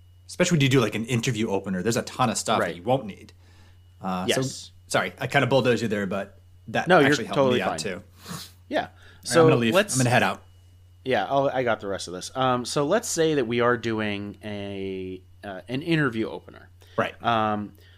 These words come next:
Speaker 2: so you have, you have an audience member, or you have a special guest, or, you know, just somebody that you're talking to to get some information,
Speaker 1: Mm-hmm.
Speaker 2: um,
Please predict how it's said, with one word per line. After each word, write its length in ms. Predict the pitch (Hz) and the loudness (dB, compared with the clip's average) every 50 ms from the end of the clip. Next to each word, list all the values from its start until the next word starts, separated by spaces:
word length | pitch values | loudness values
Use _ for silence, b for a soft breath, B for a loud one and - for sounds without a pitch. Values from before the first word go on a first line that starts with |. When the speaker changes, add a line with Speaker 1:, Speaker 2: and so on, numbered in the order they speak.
| b | b
Speaker 2:
so 360 | b - - - 139 131 127 127 | b -6 0 2 2 4 4 2
you 200 | 120 131 147 143 | 0 0 -2 0
have, 580 | 135 147 143 139 139 139 139 135 131 - - - | 2 4 4 4 4 4 4 2 0 -6 -12 -14
you 140 | - 131 127 | -8 -4 -4
have 100 | 123 120 | -2 -2
an 160 | 120 117 113 - - | -2 -4 -4 -2 0
audience 480 | 135 151 156 165 156 156 151 - - | 0 2 2 2 0 -2 -4 -6 -4
member, 440 | 147 143 139 139 139 135 135 135 131 | -4 -4 -2 -2 -2 -2 -2 -2 -4
or 160 | - 113 110 | -4 -4 -4
you 60 | 107 | -6
have 80 | 107 101 | -6 -6
a 40 | 101 | -8
special 380 | - - - 120 - - 120 107 - | -8 0 0 0 0 0 -4 -6 -4
guest, 440 | - 117 110 113 110 - - - - - | -2 0 0 0 0 -2 -6 -10 -10 -8
or, 360 | 113 110 107 101 101 98 B B B B B B B - - - | -6 -4 -2 -2 -2 -4 B B B B B B B -20 -20 -10
you 100 | - 135 | -6 -4
know, 140 | 120 104 98 | -2 -2 -2
just 240 | 98 117 139 135 - | -4 -4 -6 -4 0
somebody 320 | - 214 208 196 185 170 | 0 2 4 6 4 4
that 80 | 151 139 | 4 2
you're 300 | 113 120 127 120 113 107 | -2 -2 0 0 0 -2
talking 500 | 107 - - - 117 113 - 117 113 107 | -4 -6 -2 0 0 0 0 -4 -8 -8
to 340 | - - 113 107 104 104 101 | -8 -8 -6 -4 -4 -4 -6
to 200 | 95 - - 110 | -8 -8 -8 -8
get 400 | 98 90 - - 117 110 - - | -8 -6 0 0 0 0 0 -4
some 240 | - - 123 120 117 | -8 -6 -6 -6 -6
information, 760 | 107 104 - 113 107 104 101 95 92 - - 98 92 90 92 | -6 -8 -8 -8 -8 -6 -6 -8 -8 -8 -10 -10 -10 -6 -4
Speaker 1:
Mm-hmm. 560 | 139 123 151 180 196 196 - - - - - | -2 2 2 2 2 0 -4 -12 -20 -12 -10
Speaker 2:
um, 300 | 101 101 95 92 90 90 | -8 -6 -6 -6 -8 -12